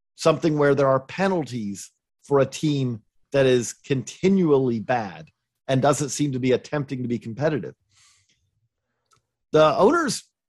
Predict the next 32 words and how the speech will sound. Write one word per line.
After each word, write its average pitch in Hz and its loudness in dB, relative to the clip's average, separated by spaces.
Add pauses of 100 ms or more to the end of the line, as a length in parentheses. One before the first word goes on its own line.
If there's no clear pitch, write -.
(200)
th-, 180 0
they 185 4
are 233 6
willing 240 4
to 214 2
accept - 0
some 190 0
version 180 -2
of 147 -4
a 147 -4
lottery, 147 -4
but 135 -4
a 143 0
lottery, 151 -2
a 131 -2
draft 180 -6
lottery 160 -4
does 117 -12
not 156 -2
ensure 139 -8
competitiveness. 117 -2 (720)
It 151 2
just - 0 (180)
adds 143 0
a 143 -4
little 139 0
bit 131 -2
of 113 -2
randomness 120 -4
to 117 -2
a 113 -2
rebuild. 143 -4